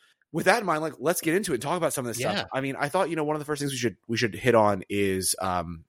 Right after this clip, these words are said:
Speaker 1: obviously the wine list, right? And,
Speaker 2: Yeah, of
Speaker 1: and, and
Speaker 2: course.
Speaker 1: what was there.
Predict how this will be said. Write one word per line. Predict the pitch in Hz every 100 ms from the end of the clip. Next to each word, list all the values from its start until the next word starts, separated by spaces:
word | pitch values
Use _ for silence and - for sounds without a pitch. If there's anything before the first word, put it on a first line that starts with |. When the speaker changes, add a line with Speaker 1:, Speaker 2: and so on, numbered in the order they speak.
| _ _ _ _ _ - -
Speaker 1:
obviously | 127 127
the | 104
wine | 90 87
list, | 82 98 - - -
right? | 98 98 92
And, | 98 95 90
Speaker 2:
Yeah, |
of | -
Speaker 1:
and, | 107 120
and |
Speaker 2:
course. | 104 92
Speaker 1:
what | 101 85
was | 104
there. | 90 90 104